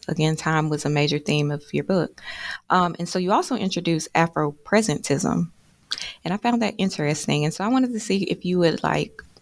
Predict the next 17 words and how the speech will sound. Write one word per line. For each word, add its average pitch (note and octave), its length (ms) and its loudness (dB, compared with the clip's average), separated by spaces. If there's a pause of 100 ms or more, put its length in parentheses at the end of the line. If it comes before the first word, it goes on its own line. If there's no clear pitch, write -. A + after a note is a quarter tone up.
(120)
could A3+ 180 2
you G#3+ 60 0
talk E3+ 340 0
to, - 120 -8 (120)
uh, D#3 80 6 (420)
sorry, C#3 300 2
could F3+ 120 -8
you G#3 60 -4
talk F#3+ 160 2
to D#3 80 -2
us D3+ 100 0
about C#3 240 -2
this? C#3 300 0 (480)
And G#3+ 100 -4
then A3 100 2
also, G#3+ 440 2
um, E3 520 -2